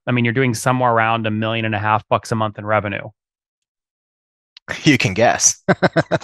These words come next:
Speaker 1: Well, I'm not
Speaker 2: Yeah.
Speaker 1: guessing. I'm multiplying your numbers. You told me
Speaker 2: Yeah.
Speaker 1: earlier your average A R P U was a thousand a month, and you just told me your customers were sixteen hundred. Is there any reason I couldn't just multiply those?
Speaker 2: Yeah.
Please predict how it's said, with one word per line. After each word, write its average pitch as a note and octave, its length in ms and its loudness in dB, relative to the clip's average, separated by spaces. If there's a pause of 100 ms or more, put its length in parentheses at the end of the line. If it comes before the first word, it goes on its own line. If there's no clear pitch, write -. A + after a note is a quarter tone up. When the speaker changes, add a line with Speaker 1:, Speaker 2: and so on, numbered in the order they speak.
(260)
Speaker 1:
Well, C#3+ 120 0
I'm C3 100 2
not D#3 220 4
Speaker 2:
Yeah. C3 100 -12
Speaker 1:
guessing. A2+ 580 -2
I'm B2+ 120 2
multiplying B2 640 2
your A2+ 120 0
numbers. A2+ 560 -2
You A#2 80 -6
told B2+ 220 0
me C3 100 4
Speaker 2:
Yeah. G#2+ 120 4
Speaker 1:
earlier B2 380 2
your A#2 260 0
average A2+ 300 0
A A#2+ 40 2
R A2+ 120 4
P A#2+ 100 -6
U A#2+ 40 -2
was A2+ 140 -2
a A2 60 -4
thousand A#2 380 2
a A#2+ 40 2
month, A2+ 300 0
and B2 100 -2
you A2 60 0
just A2 180 -4
told A#2 120 -4
me A2+ 60 -4
your A2 120 -4
customers A#2 520 0
were A2+ 120 -2
sixteen - 420 -2
hundred. A2 380 0
Is G#2+ 80 -2
there B2 100 0
any B2+ 200 2
reason B2+ 260 0
I A#2 120 2
couldn't A#2 340 -4
just A2+ 200 -4
multiply B2 460 0
those? C#3 420 2 (720)
Speaker 2:
Yeah. - 160 4